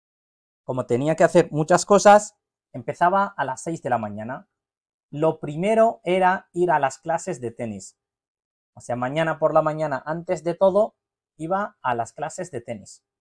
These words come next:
Y por la tarde tenía otras clases.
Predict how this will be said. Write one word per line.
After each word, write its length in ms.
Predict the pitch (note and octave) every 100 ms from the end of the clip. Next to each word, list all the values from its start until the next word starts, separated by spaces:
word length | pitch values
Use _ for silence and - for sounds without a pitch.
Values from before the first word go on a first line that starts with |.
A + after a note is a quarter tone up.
| _ _ _
Y 100 | -
por 160 | - G#2+
la 140 | G#2+
tarde 500 | - F#3 F#3 F#3+ - _ _ _
tenía 320 | - C3+ F3+ E3+
otras 320 | C3+ A#2 -
clases. 580 | F#3 F3 A2+ A2 -